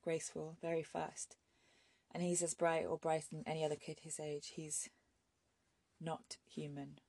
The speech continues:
Blake said flatly. "Jesus, what are they breeding back there?"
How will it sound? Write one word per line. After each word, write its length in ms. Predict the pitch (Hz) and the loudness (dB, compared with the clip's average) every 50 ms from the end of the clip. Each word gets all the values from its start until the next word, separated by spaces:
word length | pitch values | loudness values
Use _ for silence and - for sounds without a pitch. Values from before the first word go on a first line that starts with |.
| _ _ _ - | _ _ _ -12
Blake 200 | - 147 - - | -10 -10 -8 -8
said 180 | - 151 143 | -8 -8 -8
flatly. 460 | - - - - - 147 151 156 151 _ _ _ _ _ _ _ _ _ | -8 -4 -6 -6 -4 -4 -8 -8 -8 _ _ _ _ _ _ _ _ _
"Jesus, 460 | - - 165 165 156 151 147 147 - - | -6 -4 -2 -2 -2 -2 -4 -4 -2 -2
what 140 | 170 - | -2 -2
are 60 | 165 175 | 0 0
they 100 | 175 170 | 0 0
breeding 440 | - - 151 160 170 - 147 143 | -2 -4 -6 -4 -4 -6 -8 -8
back 160 | 135 143 - - _ - | -8 -10 -12 -14 _ -14
there?" 220 | 151 147 143 | -12 -12 -12